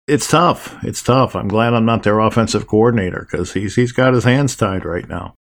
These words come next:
I think the only chance they have to win the game is for Fitz to have success as usual, and, uh, how much can you get out of him? Uh, th-, they're a pretty good pass defense, so we'll see. Hey guys, I wanted to break in here real quick just to ask a favor of you.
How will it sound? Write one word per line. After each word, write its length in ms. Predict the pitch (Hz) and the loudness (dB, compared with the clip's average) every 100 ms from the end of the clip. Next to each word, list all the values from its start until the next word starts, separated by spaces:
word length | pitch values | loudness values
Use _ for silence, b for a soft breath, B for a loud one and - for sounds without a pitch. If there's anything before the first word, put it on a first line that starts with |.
| _ | _
I 140 | - 104 | -6 -4
think 220 | 117 110 | -2 0
the 120 | 98 | 0
only 200 | 101 127 | 2 2
chance 340 | - 101 92 - | 0 0 -2 0
they 140 | 92 | 0
have 180 | 92 90 | 2 0
to 100 | 90 | 0
win 180 | 90 90 | 0 0
the 100 | 90 | 0
game 400 | 92 95 110 127 | 0 0 2 4
is 220 | 101 90 | 2 -2
for 260 | - - 98 | -6 -2 -2
Fitz 340 | - 110 - | 2 0 2
to 140 | - 120 | -2 2
have 240 | 123 127 | 2 0
success 560 | - 117 139 143 135 - | 0 0 0 2 0 0
as 140 | 85 | 0
usual, 600 | 107 127 123 117 95 82 | 2 2 2 0 0 -2
and, 340 | 92 90 90 98 | -4 -2 -2 -2
uh, 400 | 98 104 110 - _ _ _ _ _ | -2 -2 -4 -6 _ _ _ _ _
how 180 | - 123 | -2 2
much 220 | 123 123 - | 4 2 2
can 120 | 110 | 2
you 160 | 107 | 2
get 140 | 107 113 | 2 2
out 220 | 117 135 | 2 2
of 100 | 113 | 0
him? 200 | 87 85 85 | 0 -6 -8
Uh, 240 | 90 90 92 | -6 -6 -4
th-, 200 | 95 95 | -2 -2
they're 280 | 95 92 95 | -4 -2 -4
a 60 | 90 | -2
pretty 240 | 101 104 | -4 -2
good 200 | 101 92 | -2 -2
pass 280 | 98 120 - | -4 -4 -6
defense, 460 | 90 80 85 113 | -6 -6 -10 -10
so 100 | - | -6
we'll 140 | 107 113 | -4 -4
see. 300 | - 165 - _ _ _ - | -4 -6 -6 _ _ _ -2
Hey 160 | 269 | 0
guys, 320 | 113 110 143 160 | 2 2 2 0
I 40 | |
wanted 180 | 151 131 | 0 0
to 60 | 113 | 0
break 240 | 143 156 139 | 0 0 0
in 100 | 123 | 2
here 160 | 135 131 | 2 0
real 300 | 160 254 202 | 0 -2 -2
quick 400 | - 151 196 202 | 0 2 2 2
just 240 | 190 127 | 2 2
to 80 | 147 | 0
ask 320 | 160 143 - | 0 -2 -4
a 60 | 107 | -8
favor 500 | - 143 127 117 107 | -4 0 2 2 2
of 160 | 107 | 0
you. 220 | 120 185 | 0 -2